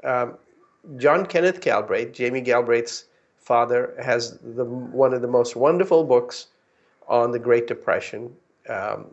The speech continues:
and in that book, he, which is called The Great Crash, at the end of the book, he considers the following question. Will it happen again? Now, this was written in the nineteen forties or, or fifties, I'm not sure, but after the crash.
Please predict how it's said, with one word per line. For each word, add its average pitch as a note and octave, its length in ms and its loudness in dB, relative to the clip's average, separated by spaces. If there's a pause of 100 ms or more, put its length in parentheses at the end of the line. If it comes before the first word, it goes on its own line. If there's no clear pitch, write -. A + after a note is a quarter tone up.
(320)
and B2 340 0 (240)
in D#3 140 -6
that F#3+ 240 2
book, C3+ 460 2 (300)
he, C3 120 -4
which C3 320 -6
is A#2+ 60 -10
called B2 240 2
The A#2+ 60 0
Great B2 260 0
Crash, - 580 -2 (640)
at C#3 80 -4
the D#3 100 -2
end F#3+ 140 2
of F#3+ 60 4
the F3+ 80 2
book, G3 180 2
he D#3 140 -4
considers F3 640 0
the D#3 80 -4
following D3 400 2
question. D#3 580 -4 (200)
Will F3+ 160 6
it G#3 100 4
happen F#3 320 -2
again? D3 420 -2
Now, G#2+ 120 -6
this D#3+ 180 -6
was D3+ 140 -4
written D3+ 280 -4
in C3+ 100 -2
the C3 80 0
nineteen B2+ 600 -2 (240)
forties F#3+ 640 2
or, F2+ 260 -2 (120)
or - 180 -14
fifties, D#3 380 -6
I'm B2+ 140 -2
not B2+ 180 0
sure, C#3+ 240 2
but A#2 220 0
after C#3+ 300 2
the B2+ 100 -2
crash. - 440 -2